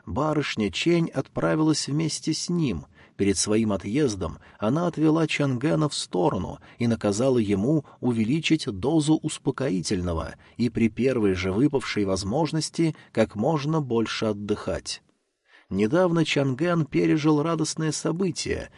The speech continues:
и испытал великую скорбь. Много лет удавалось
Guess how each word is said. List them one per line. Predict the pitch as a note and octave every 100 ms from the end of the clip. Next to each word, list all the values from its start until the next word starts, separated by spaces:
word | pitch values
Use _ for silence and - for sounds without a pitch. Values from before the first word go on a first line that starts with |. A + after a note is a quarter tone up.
| -
и | F#2+
испытал | G2 - G#2 E2+ B2+ D#3 C#3 -
великую | B2+ B2+ C3 D3+ - D3 C#3
скорбь. | - - F3 A#2 - - _ _ _ _
Много | E2+ F#2 G#2 F#2+
лет | F2+ A2+ A#2
удавалось | G2+ G2 G2+ A#2+ D3 C3 -